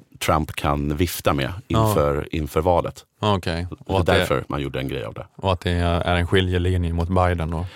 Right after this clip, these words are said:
Speaker 1: Precis,
Speaker 2: Såna.
Speaker 1: precis. Och vi ser det också som en liten försäkran f-, just om Trump skulle förlora, att man har liksom någon sorts allians eller liksom, ja, någon sorts avtal då med Israel ifall man förlorar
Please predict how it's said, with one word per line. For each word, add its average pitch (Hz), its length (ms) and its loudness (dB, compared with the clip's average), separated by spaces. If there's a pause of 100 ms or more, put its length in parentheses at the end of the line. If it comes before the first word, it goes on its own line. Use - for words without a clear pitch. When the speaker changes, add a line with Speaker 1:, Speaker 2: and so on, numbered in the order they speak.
(220)
Speaker 1:
Precis, 98 180 4
Speaker 2:
Såna. 87 140 -2
Speaker 1:
precis. - 500 2
Och 117 180 4 (220)
vi 110 220 0
ser 104 120 2
det 95 60 6
också 87 120 -2
som 92 100 -2
en 90 60 0
liten 85 180 -4
försäkran 90 640 0 (380)
f-, - 200 -14
just 90 400 -4
om 101 540 2
Trump 73 220 2
skulle - 200 -4
förlora, 67 440 -4
att - 160 -10
man 76 140 -2
har 78 180 4
liksom 67 240 -6
någon 62 100 -6
sorts - 300 -6 (1300)
allians 98 800 6
eller 90 240 4
liksom, 80 520 2 (760)
ja, 87 100 2
någon 90 160 4
sorts - 160 -2
avtal 76 400 2
då 64 120 -2
med 65 600 -6
Israel 69 420 -2 (100)
ifall 76 220 -2
man 69 120 0
förlorar 78 540 -2